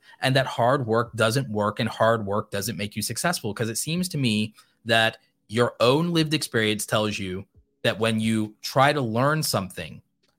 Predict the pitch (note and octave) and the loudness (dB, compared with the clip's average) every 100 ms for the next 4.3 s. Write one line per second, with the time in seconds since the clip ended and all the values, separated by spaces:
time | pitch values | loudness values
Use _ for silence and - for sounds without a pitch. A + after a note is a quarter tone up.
0 | _ - A#2 A2 G#2+ - - C#3 D3 C#3+ | _ -2 0 0 -2 -2 2 2 4 4
1 | B2+ B2+ C3 - A2 G#2 - G2+ G#2 - | 4 4 0 -4 -6 -4 -8 -8 -4 -2
2 | D3 - C#3+ C3+ - A2 G2 F#2 - C3+ | -2 -2 -4 -4 -4 -4 -4 -8 0 4
3 | C3+ C3+ C3 B2+ G#2 F#2+ F#2 B2+ C3 C3 | 6 6 4 2 -4 -8 -4 0 2 2
4 | B2 C3 | 0 -2